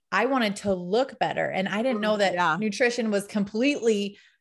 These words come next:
Speaker 1: essential for that equation,
Speaker 2: Yeah.
Speaker 1: but I
Speaker 2: Uh-huh.
Speaker 1: knew that workouts were part of it. So I started there, but then that
Speaker 2: Yeah.
Speaker 1: was the gateway into learning, "Oh,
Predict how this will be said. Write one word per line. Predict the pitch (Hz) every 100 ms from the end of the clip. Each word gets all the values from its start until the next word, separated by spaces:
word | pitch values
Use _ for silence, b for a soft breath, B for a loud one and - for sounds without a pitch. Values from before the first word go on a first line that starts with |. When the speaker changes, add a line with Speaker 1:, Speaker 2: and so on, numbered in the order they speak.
| -
Speaker 1:
essential | 233 226 247 214 180 226 277
for | 240
that | 220 196
equation, | 208 262 196 180 190 214
Speaker 2:
Yeah. | 175 175 175
Speaker 1:
but | 247
I | 233 233
Speaker 2:
Uh-huh. |
Speaker 1:
knew | 233 285 320 302
that | 262 233
workouts | 240 262 262 240 233
were | 233 226
part | 240 240
of | 208
it. | 202 196
So | 220
I | 196
started | - - 262 262 202
there, | 160 - 175 -
but | 202
then | 220
that | 226
Speaker 2:
Yeah. | 220
Speaker 1:
was | 196
the | 202
gateway | 175 220 247 285 208 196 185 180
into | 190 - 196
learning, | 180 190 202 190 175 170 180 -
"Oh, | 262 226 165